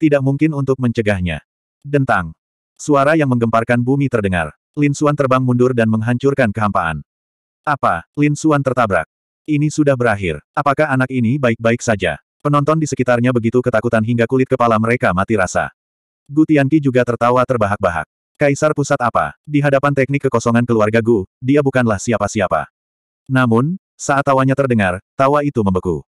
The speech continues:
Senyuman di wajahnya juga membeku. Wajah tampannya menjadi sangat jelek. Lin Xuan terbang kembali. Cahaya di tubuhnya masih seperti sebelumnya, dan dia tidak terluka sama sekali. "Apa?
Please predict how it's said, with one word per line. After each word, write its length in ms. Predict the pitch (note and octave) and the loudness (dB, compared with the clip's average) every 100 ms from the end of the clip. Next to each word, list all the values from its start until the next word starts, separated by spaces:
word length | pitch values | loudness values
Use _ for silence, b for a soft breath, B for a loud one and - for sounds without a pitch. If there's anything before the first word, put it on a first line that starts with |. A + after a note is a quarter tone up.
| _ _ | _ _
Senyuman 400 | - C#3+ D3 D3+ | -6 -2 2 2
di 160 | D#3+ C3+ | 2 2
wajahnya 400 | A#2+ B2 B2 B2 | 2 2 2 0
juga 320 | A#2+ C3+ C3+ A2+ | 0 0 2 2
membeku. 400 | G2 F#2 E2+ C#2+ _ _ _ _ _ | 0 -2 -4 -6 _ _ _ _ _
Wajah 320 | D3 C#3+ C#3+ | 0 2 2
tampannya 480 | D#3 D3 C3 B2 A#2+ | 2 2 2 2 2
menjadi 320 | C#3 A2 G#2+ | 2 0 0
sangat 320 | - B2+ C#3 A#2+ | 0 0 -2 0
jelek. 240 | G2 E2 _ _ _ _ _ - | -2 -2 _ _ _ _ _ -2
Lin 160 | D3 | -2
Xuan 240 | D3 D#3 D3 | 0 0 2
terbang 300 | C#3+ B2+ A#2+ | 2 0 0
kembali. 420 | A#2+ G#2 F2+ D2 _ | 0 0 0 -6 _
Cahaya 340 | - C3+ C#3 D3+ | -4 0 2 2
di 80 | D3 | 2
tubuhnya 320 | B2+ B2 B2 | 0 2 2
masih 240 | A#2 A#2+ | 0 -2
seperti 320 | B2 D#3+ A2+ | -4 -4 -2
sebelumnya, 480 | A#2 A#2+ B2 G#2+ D#2+ - - | -2 0 0 0 -2 -8 -4
dan 160 | D3+ | 0
dia 160 | D#3+ C#3 | 2 0
tidak 220 | A2+ G#2+ | 0 -2
terluka 260 | G#2 A2+ A#2+ | -2 0 -2
sama 260 | G2+ B2+ A2 | 0 -2 -2
sekali. 380 | - F2 D#2 C#2+ _ _ _ _ _ _ _ - | -2 -2 -2 -8 _ _ _ _ _ _ _ -6
"Apa? 400 | D3 C3 G2 E2 | -4 -2 -2 -4